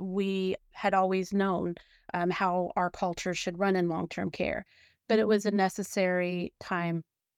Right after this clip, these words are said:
that we had to go through. So now getting back to resident rights and really, you know, not that we ever left them, but we had to make accommodations rather. The nursing homes, uh, we've got a lot of new staff.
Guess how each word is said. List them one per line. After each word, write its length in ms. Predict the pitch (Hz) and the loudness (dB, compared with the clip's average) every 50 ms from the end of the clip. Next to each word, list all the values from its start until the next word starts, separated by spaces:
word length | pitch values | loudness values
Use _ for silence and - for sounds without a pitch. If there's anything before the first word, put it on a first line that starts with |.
| _ _ - | _ _ -2
that 100 | 185 - | 0 0
we 100 | 180 190 | 0 0
had 180 | 196 175 160 156 | 0 0 -2 -2
to 60 | 170 | -2
go 200 | - 165 - 165 | -2 -2 -2 -4
through. 360 | 160 - - - - - - - _ _ _ _ _ _ _ | -6 -8 -8 -6 -6 -6 -8 -12 _ _ _ _ _ _ _
So 500 | - - - - 214 214 208 208 208 208 - | -14 -6 0 2 2 4 4 2 0 0 0
now 280 | 220 208 202 202 220 | 2 2 2 4 2
getting 340 | 226 214 220 202 190 180 175 | 4 2 2 2 2 0 0
back 300 | 165 175 165 165 - - | 0 0 0 0 -2 -4
to 120 | - - 226 | -4 -4 2
resident 480 | 214 214 208 208 220 220 220 214 190 | 4 4 4 4 2 0 0 0 0
rights 460 | - 220 214 214 220 220 220 - - - _ _ _ _ _ _ - | 2 2 4 4 4 2 0 -8 -16 -18 _ _ _ _ _ _ -2
and 240 | - 208 190 196 190 | 0 0 0 0 0
really, 480 | 190 202 208 208 214 208 208 208 202 - - | 2 2 2 2 4 2 2 2 0 -2 -2
you 100 | 208 220 | 0 0
know, 100 | 226 233 | 2 4
not 200 | 247 269 254 - | 4 4 2 2
that 100 | 240 - | -2 -2
we 160 | 208 196 190 | 0 2 2
ever 220 | 185 180 175 170 | 2 0 0 -4
left 400 | 170 165 170 175 180 180 - - | -2 0 0 0 0 0 -4 -2
them, 200 | - - 226 233 | 2 2 4 4
but 140 | 208 175 175 | 2 2 0
we 160 | 185 190 190 | 0 0 0
had 360 | 185 - 196 185 185 180 175 | 0 0 2 2 2 0 -2
to 380 | - - - 208 190 185 185 180 - | -6 -2 0 0 2 2 0 0 0
make 200 | 202 190 190 - | 0 -2 0 -2
accommodations 760 | 196 - - 190 175 170 - 170 - 170 - - 220 220 - | -2 -2 0 0 0 0 0 -2 -2 -4 -2 -2 -2 0 2
rather. 360 | 240 240 240 233 269 294 294 _ _ _ _ _ _ _ _ _ _ _ - 220 | 4 2 4 4 0 -2 -2 _ _ _ _ _ _ _ _ _ _ _ -6 0
The 120 | 202 226 | 2 4
nursing 340 | 220 226 226 220 - 240 220 | 4 4 2 0 2 0 2
homes, 380 | 214 220 214 214 214 196 196 - - - | 4 4 4 4 2 0 -2 -8 -6 -2
uh, 40 | 208 | 0
we've 160 | 196 196 185 | 0 0 2
got 140 | - 190 185 | 4 4 4
a 60 | 185 | 4
lot 200 | 175 175 180 185 | 4 2 2 2
of 140 | 196 190 - | 2 0 0
new 140 | 196 196 180 | 0 0 0
staff. 600 | - - - - 196 190 190 196 202 - - | 0 -2 -2 0 2 4 4 2 2 0 -4